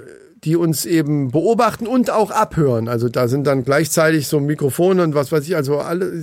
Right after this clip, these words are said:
wahrscheinlich sind jetzt hier auch gerade irgendwelche Vögel, die uns jetzt gerade, äh, abhören hier. Wobei du bist ja hier abhörsicher im Studio fast.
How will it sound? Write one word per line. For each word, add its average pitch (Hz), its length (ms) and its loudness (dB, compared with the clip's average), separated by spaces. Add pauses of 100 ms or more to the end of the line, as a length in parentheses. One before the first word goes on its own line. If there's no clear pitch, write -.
(180)
wahrscheinlich 233 440 0
sind 240 180 -2
jetzt 214 120 -4
hier 247 160 0
auch 247 120 -2
gerade 220 240 -2
irgendwelche 202 340 0
Vögel, 196 380 0
die 175 100 -6
uns 226 220 0
jetzt 220 180 0
gerade, 185 460 0 (600)
äh, 156 60 0
abhören 156 800 0
hier. 110 240 -4
Wobei 120 240 0
du 139 100 -4
bist 147 220 -8
ja 143 60 0
hier 139 180 -2
abhörsicher 139 560 -2
im 127 100 -2
Studio 131 440 -2
fast. - 420 -6